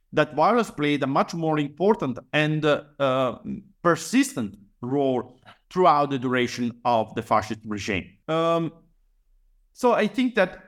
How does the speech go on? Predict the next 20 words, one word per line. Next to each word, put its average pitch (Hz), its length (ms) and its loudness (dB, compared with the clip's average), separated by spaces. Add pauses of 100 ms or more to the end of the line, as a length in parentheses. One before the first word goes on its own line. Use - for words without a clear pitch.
(380)
under 294 260 4
the 226 400 -2
aspect 170 460 -2
of 135 220 0
the 147 100 0
role 262 540 2 (260)
played 165 400 0
by 131 160 6
violence 170 640 2 (160)
and 139 300 0
paramilitarism 170 800 2 (1000)
throughout 233 540 2
the 156 80 0
duration 135 400 -2
of 117 140 2
the 110 60 -4
fascist 107 340 -2
regime, 185 420 0
my 175 160 2
books 175 380 -2